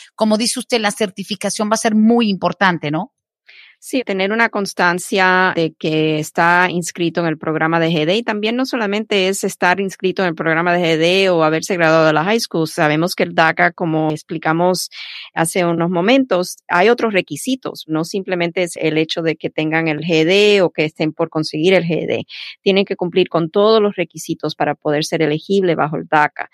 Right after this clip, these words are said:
Speaker 2: Antes de pagar esa cantidad de dinero para sacar el G D, a no ser que sea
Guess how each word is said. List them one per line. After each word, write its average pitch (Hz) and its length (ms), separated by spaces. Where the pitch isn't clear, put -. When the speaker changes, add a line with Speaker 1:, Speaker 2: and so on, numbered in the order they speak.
Speaker 2:
Antes 180 240
de 220 120
pagar 175 600
esa 175 220
cantidad 160 420
de 151 40
dinero 226 600
para 151 540
sacar 160 320
el 165 100
G 175 200
D, 254 140
a 247 60
no 220 120
ser 233 220
que 226 100
sea 202 500